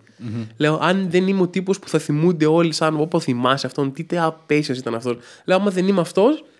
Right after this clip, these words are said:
Speaker 2: είναι μια
Speaker 1: Γάμο.
Speaker 2: χαρά επιτυχημένη βραδιά. Ε, οπότε μπαίνω, ε, μπαίνω, παίζω και πάει, ε, πολύ καλύτερα από ό,τι μπορούσα να φανταστεί, ρε παιδάκι
Speaker 1: Μμμ.
Speaker 2: μου, γιατί,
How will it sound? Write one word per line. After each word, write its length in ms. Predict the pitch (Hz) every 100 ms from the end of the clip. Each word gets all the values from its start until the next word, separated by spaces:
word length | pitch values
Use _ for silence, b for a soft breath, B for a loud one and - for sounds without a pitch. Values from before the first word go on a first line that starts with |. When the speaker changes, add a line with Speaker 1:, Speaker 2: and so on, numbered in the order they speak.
| b
Speaker 2:
είναι 240 | 240 262
μια 160 | 220 240
Speaker 1:
Γάμο. 140 | 220
Speaker 2:
χαρά 160 | 214 -
επιτυχημένη 680 | 220 226 208 208 202 208 208
βραδιά. 440 | 180 165 139 107 b b b b b b b b b b b b -
Ε, 680 | - 147 143 135 135 131
οπότε 200 | - 214
μπαίνω, 580 | 214 156 175 175 202 277 285 _ -
ε, 380 | 156 143 139 139
μπαίνω, 200 | 190 175
παίζω 600 | 175 160 147 170 240 208 170 - _ _ - - -
και 120 | 165
πάει, 580 | 156 170 185 226 247 233 -
ε, 800 | - - _ - - - - - - _
πολύ 240 | 156 170
καλύτερα 400 | 185 185 180 143
από 160 | 131 143
ό,τι 140 | 139
μπορούσα 300 | 131 131 131
να 100 | 127
φανταστεί, 540 | 113 113 123 117 - 120
ρε 60 |
παιδάκι 240 | 107 104 104
Speaker 1:
Μμμ. 60 |
Speaker 2:
μου, 60 | 110
γιατί, 240 | 123 156